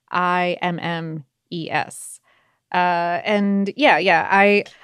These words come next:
I've heard out in the wild the pronunciation Zimmies, but that might be, that might be just kinda goofy. Um, I d-, I did not grow up with this dish, um, but have been introduced to it after that by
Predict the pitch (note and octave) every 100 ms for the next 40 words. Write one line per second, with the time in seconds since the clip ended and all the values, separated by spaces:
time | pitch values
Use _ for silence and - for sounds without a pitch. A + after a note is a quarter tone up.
0 | - C4+ E4+ - E4 C4+ B3+ G#3+ F3 D3+
1 | D#3+ F3+ A#3 A#3+ A3 - G3 F#3 E3+ E3
2 | E3 E3 D#3+ D3+ E3 A3+ D#4 E4+ - -
3 | _ _ _ F#3 - F#3+ F3+ G3 F#3 -
4 | F#3 F3 E3+ E3 D#3+ _ _ _ _ _
5 | _ - F3+ E3+ E3+ E3 D#3+ D3 E3 D#3
6 | D3+ D3+ - E3 - _ _ E3 D#3+ C3+
7 | G#2+ D#3 - _ _ - - - A3+ G#3
8 | G3 - A3 C4+ D4+ A#3+ G#3+ G3+ F3+ E3+
9 | D3 - _ _ - - C3 - E2 -
10 | - - _ E3 D#3+ D#3 D#3 E3 D#3+ E3
11 | D#3+ E3+ E3 D#3 E3 E3 D#3+ D3+ - E3
12 | D#3 - D#3 - D#3+ D3+ D3+ - D#3 D3+
13 | D3